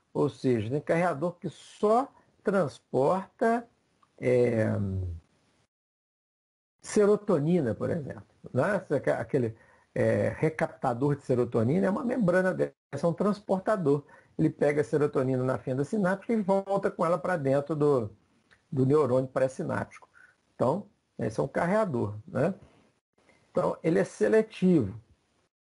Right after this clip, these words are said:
mas ele é saturável também. Se eu tiver, é, é, serotonina demais, algumas vão sendo reabsorvidas e as outras vão ficar esperando lá. Por quê? Porque é, é um número X,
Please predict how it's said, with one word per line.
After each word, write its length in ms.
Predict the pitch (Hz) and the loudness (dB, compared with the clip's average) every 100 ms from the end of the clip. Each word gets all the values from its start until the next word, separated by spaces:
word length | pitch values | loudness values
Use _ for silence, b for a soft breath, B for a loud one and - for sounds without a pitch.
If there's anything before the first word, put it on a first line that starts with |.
| _ _ | _ _
mas 220 | - 185 190 | 0 2 4
ele 140 | 220 | 2
é 80 | 220 - _ - | 0 -6 _ -18
saturável 960 | - 240 233 262 208 151 175 190 196 | -2 -2 0 2 2 4 2 0 -4
também. 540 | 190 190 127 127 113 107 | -2 -2 0 0 -2 -8
Se 160 | - | -8
eu 80 | 190 | -8
tiver, 680 | - 185 113 131 120 113 - | -2 -2 2 2 2 0 -6
é, 600 | - 120 110 113 - - - _ _ _ _ | -6 -2 0 0 -4 -14 -20 _ _ _ _
é, 300 | 127 - - _ _ - - - | -10 -8 -10 _ _ -14 -12 -12
serotonina 720 | - 165 143 147 123 117 113 | 0 2 2 0 -2 0 -2
demais, 580 | 107 107 165 190 113 _ b b b b | 0 0 0 -2 -4 _ b b b b
algumas 560 | - 135 113 120 147 131 | -4 -2 0 0 2 2
vão 160 | 131 113 | 0 -2
sendo 220 | - 107 | -2 0
reabsorvidas 800 | 117 113 - 214 139 175 208 208 | 0 -2 0 0 2 0 2 2
e 20 | |
as 100 | 175 | 0
outras 120 | 165 | 0
vão 100 | 214 | -2
ficar 140 | 202 | 0
esperando 960 | 226 - _ _ _ 247 247 226 226 233 | -2 -2 _ _ _ 2 4 4 2 2
lá. 200 | 160 151 | 0 -2
Por 260 | - 104 _ | -4 -14 _
quê? 280 | 120 110 b b b | -2 -2 b b b
Porque 160 | _ - | _ 0
é, 640 | - 370 359 - 120 117 120 | 0 2 2 2 0 0 0
é 40 | |
um 100 | 127 | 2
número 460 | 240 190 175 214 269 | 6 6 4 2 0
X, 580 | - - 156 220 - | -4 2 4 4 -2